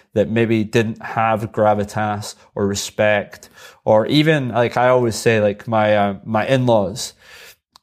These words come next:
are, were super impressed whenever I'm on the telly,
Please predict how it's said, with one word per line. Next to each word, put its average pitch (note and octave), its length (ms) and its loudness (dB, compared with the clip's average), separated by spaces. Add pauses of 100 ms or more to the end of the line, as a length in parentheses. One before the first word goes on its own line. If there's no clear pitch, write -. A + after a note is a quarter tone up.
are, G#2+ 380 0
were - 480 -10
super C#3 560 0
impressed A2 560 -2
whenever G#2+ 240 -4
I'm G2+ 140 -4
on G2+ 80 -6
the G2 80 -6
telly, G2+ 500 -2